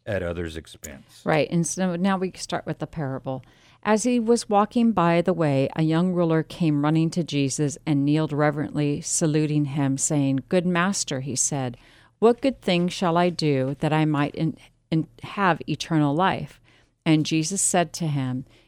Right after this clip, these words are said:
Speaker 2: "If you will enter, you will enter into life if you keep the commandments."
Speaker 1: Yeah,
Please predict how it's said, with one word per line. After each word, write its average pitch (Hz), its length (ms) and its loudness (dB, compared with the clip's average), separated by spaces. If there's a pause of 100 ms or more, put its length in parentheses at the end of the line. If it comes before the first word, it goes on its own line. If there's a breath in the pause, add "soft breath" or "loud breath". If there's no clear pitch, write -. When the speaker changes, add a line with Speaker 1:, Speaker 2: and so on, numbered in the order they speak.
(140 soft breath)
Speaker 2:
"If 160 180 -2
you 185 200 2
will 175 260 2
enter, 202 380 0 (100)
you 180 200 -2
will 160 260 0
enter 254 300 2
into 151 340 0
life 135 400 -4
if 147 140 -6
you 135 80 -6
keep - 320 -12
the - 100 -12
commandments." 127 880 -6 (640)
Speaker 1:
Yeah, 110 540 -8